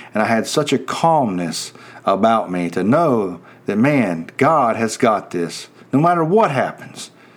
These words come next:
God's, if I die, God's gonna take care of my family. If I die, God's gonna put a good, godly influence in my son's life to be a father figure to him. If I die, God's gonna watch over the rest of my family. Oh, what a peace God can give you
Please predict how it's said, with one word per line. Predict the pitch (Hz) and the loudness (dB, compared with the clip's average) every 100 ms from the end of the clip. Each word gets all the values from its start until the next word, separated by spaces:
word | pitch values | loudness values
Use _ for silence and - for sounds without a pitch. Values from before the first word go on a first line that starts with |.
| - - | -10 0
God's, | 135 143 123 | 2 0 -2
if | 117 | 0
I | 156 180 | 2 2
die, | 160 175 190 | 2 2 2
God's | 170 196 202 | 2 2 2
gonna | 170 143 | 0 2
take | 147 - | 0 2
care | 147 | 0
of | 147 | 2
my | 143 | 0
family. | 151 156 160 117 80 80 - - - - - | 0 0 0 -2 -4 -10 -16 -20 -20 -20 -4
If | - 151 | 0 2
I | 175 220 | 4 2
die, | 175 160 208 202 | 2 2 4 2
God's | 139 190 220 170 | 2 2 2 2
gonna | 175 | 0
put | 151 202 | 2 2
a | 139 | 2
good, | 107 113 139 180 143 | -2 0 2 2 2
godly | 165 170 160 | 2 2 2
influence | 160 139 131 123 | 0 2 2 2
in | 127 | 4
my | 123 110 | 2 0
son's | - 139 127 120 | 0 0 2 2
life | 117 98 - | 0 0 -4
to | |
be | 98 | -2
a | 107 | 0
father | 110 104 98 | 0 0 0
figure | 98 92 92 | -2 -4 -4
to | - 92 | -4 -6
him. | 76 67 - - - - - | -6 -10 -18 -20 -20 -12 -2
If | 160 170 | 0 4
I | 190 226 | 2 2
die, | 190 175 208 196 | 2 2 2 2
God's | 165 196 170 | 2 2 0
gonna | 185 185 | 0 2
watch | 180 170 170 | 2 2 0
over | 139 117 | 0 2
the | |
rest | 110 107 | 0 -2
of | 117 | -2
my | 101 | -2
family. | 98 90 85 73 76 - - - - 117 | -2 -6 -4 -6 -10 -14 -20 -20 -8 0
Oh, | 170 | 2
what | 160 180 190 | 2 4 2
a | |
peace | 147 - - 185 131 - | 0 -4 -2 0 0 -2
God | - 139 151 139 | -2 0 2 0
can | - 123 | 0 0
give | 110 156 196 160 | 2 2 2 2
you | 131 107 | 0 0